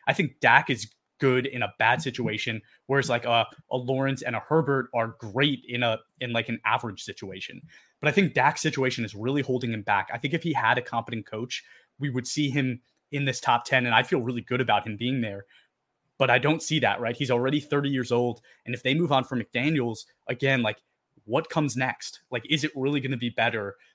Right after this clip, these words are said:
What does that situation look like? I really don't know. And with that, it's kind of along the same lines. It's like Dak then becomes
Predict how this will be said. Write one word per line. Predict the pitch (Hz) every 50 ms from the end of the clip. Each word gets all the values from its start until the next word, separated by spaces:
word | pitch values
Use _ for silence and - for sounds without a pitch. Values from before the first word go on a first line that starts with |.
| _ _ -
What | 117 139 135
does | - 143 123
that | - 131 120 -
situation | 139 123 - 120 113 110 - 107
look | 123 147 -
like? | 135 127 123 - -
I | 117 139
really | 127 135 156 160 165
don't | - 139 131 127 127
know. | 120 123 120 101 90 - _ _ _ _ _ _ _ _ _ _ _ _ _ _ _ _ _ - - _
And | - 139 131 117
with | 127 175 180 - -
that, | 139 123 117 120 127 - -
it's | 139 135 -
kind | - - 135 131 135 135
of | 127 120 110 - - _ _ _ _ _ _ -
along | 135 135 131 131
the | 139 127
same | - 131 117 113
lines. | 117 139 151 147 135
It's | 131 - -
like | 120 113 - - 139 - _
Dak | - 139 131 139 139 -
then | 135 127 131 131 131
becomes | 120 127 120 - - 127 120 117 117 113 -